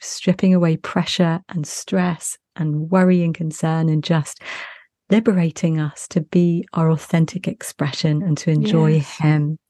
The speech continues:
Speaker 1: to love God and each other and just live authentically. And that is what will inspire the world. That's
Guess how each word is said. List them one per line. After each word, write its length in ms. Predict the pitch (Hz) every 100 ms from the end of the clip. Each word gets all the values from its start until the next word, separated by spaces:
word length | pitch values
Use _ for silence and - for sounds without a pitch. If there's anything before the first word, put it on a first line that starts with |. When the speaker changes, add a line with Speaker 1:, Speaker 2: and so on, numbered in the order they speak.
| - - - - _ _ -
Speaker 1:
to 120 | 180
love 220 | 180 175
God 220 | - 165
and 120 | 165
each 240 | 156 - -
other 280 | 156 156 151
and 120 | 151
just 200 | 147 -
live 200 | 156 156
authentically. 1120 | 160 - 160 147 - 160 - 170 165 165 165 -
And 180 | 160 151
that 320 | 165 160 156
is 160 | 156
what 160 | - 170
will 140 | 196
inspire 500 | 156 151 - - -
the 120 | 156 160
world. 300 | - - -
That's 460 | - 196 - -